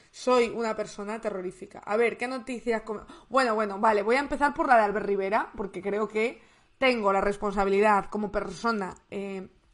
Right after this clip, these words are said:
que ha dedicado la mitad de su carrera como cómica a hacer chistes sobre Albert Rivera. Creo que es mi responsabilidad. Poneos al día de,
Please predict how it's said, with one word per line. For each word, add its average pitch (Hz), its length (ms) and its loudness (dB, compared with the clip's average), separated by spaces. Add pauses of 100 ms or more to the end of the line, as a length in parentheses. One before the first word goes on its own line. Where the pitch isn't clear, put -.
que 233 100 2
ha 233 60 6
dedicado 208 640 -2
la 202 120 -4
mitad 208 280 -4
de 233 80 -4
su 233 120 -8
carrera 220 400 0
como 208 240 -4
cómica 196 580 -6 (280)
a 240 160 4
hacer 247 320 0
chistes 220 400 -6
sobre 202 220 -4
Albert 214 240 -2
Rivera. 247 480 0
Creo 220 320 -2
que 247 240 -4
es 190 100 -10
mi 214 80 -6
responsabilidad. 202 880 -2 (380)
Poneos 220 420 -6
al 214 180 2
día 285 420 -2
de, 233 420 -2